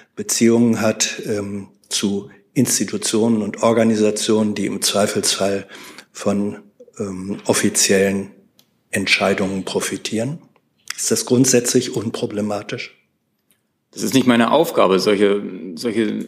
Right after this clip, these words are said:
Speaker 2: Einschätzungen zu treffen, wie Sie sie hier verlangen, sondern das sind rechtliche Fragen, die Sie hier stellen. Und es ist eben so, dass im Sinne der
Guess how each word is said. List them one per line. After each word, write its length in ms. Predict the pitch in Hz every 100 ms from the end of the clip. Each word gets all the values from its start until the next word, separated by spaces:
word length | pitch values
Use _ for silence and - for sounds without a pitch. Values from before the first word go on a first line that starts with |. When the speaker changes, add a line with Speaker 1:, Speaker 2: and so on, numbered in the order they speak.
| - - -
Speaker 2:
Einschätzungen 680 | - 101 110 117 113 - 110
zu 120 | -
treffen, 380 | - 120 120 117
wie 40 |
Sie 180 | 110 107
sie 160 | 101 104
hier 460 | 107 107 104 - - 113
verlangen, 460 | - 104 98 98 95
sondern 220 | 98 98
das 120 | 98
sind 320 | 104 107 - - -
rechtliche 400 | 113 107 113 110
Fragen, 420 | 107 - 90 92 95
die 100 | 92
Sie 120 | 95
hier 120 | 87
stellen. 400 | - 90 85 87 - - - -
Und 120 | - 113
es 120 | 123
ist 120 | 120
eben 200 | 127 107
so, 340 | 98 123 151
dass 220 | 160 123 120
im 120 | 107
Sinne 240 | 117 113
der 220 | 107 -